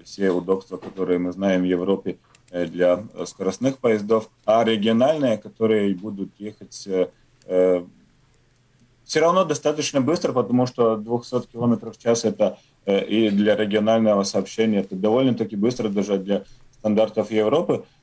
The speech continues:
Э, если люди едут, э, около часа, чуть больше или меньше, тогда, э, э, удобства,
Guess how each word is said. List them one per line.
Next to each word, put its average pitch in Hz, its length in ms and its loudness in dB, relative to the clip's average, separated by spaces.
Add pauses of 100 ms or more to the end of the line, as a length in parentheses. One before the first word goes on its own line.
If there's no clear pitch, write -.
Э, 101 320 2
если 104 420 -2 (720)
люди 101 280 2
едут, 101 440 2
э, 95 500 2 (100)
около 98 380 0
часа, 120 500 2 (260)
чуть 98 120 -4
больше 107 360 0
или 101 160 2
меньше, 131 340 0
тогда, 107 480 0 (260)
э, 92 560 4 (920)
э, - 60 -14
удобства, 101 840 0